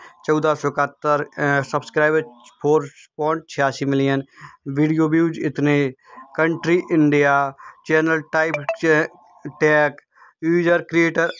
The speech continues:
आपने कब यहाँ पर अपना चैनल खड़ा किया है यहाँ पर दो हज़ार सोलह में। तो दोस्तों, देख सकते हैं यहाँ पर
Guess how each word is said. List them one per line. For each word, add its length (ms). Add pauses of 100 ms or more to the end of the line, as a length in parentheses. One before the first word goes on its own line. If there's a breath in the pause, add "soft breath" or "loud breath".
आपने 260
कब 300 (180)
यहाँ 140
पर 100
अपना 400 (480 loud breath)
चैनल 320
खड़ा 240
किया 260
है 60
यहाँ 100
पर 80
दो 160
हज़ार 140
सोलह 340
में। 160
तो 420
दोस्तों, 240
देख 140
सकते 220
हैं 40
यहाँ 100
पर 200